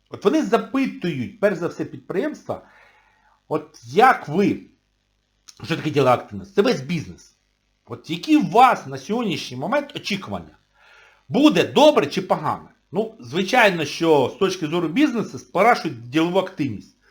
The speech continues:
От як у вас ділова активність буде? Добре чи погано? От дивіться, що ми бачимо. Бачите, оце двадцять другий рік, бачите? Оце,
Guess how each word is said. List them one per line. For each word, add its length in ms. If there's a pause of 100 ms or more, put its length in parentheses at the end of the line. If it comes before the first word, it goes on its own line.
(160)
От 220
як 260
у 20
вас 420
ділова 220
активність 500
буде? 200 (160)
Добре 380
чи 120
погано? 300 (880)
От 100
дивіться, 260
що 240
ми 120
бачимо. 360
Бачите, 280
оце 280
двадцять 400
другий 340
рік, 340
бачите? 340 (1000)
Оце, 260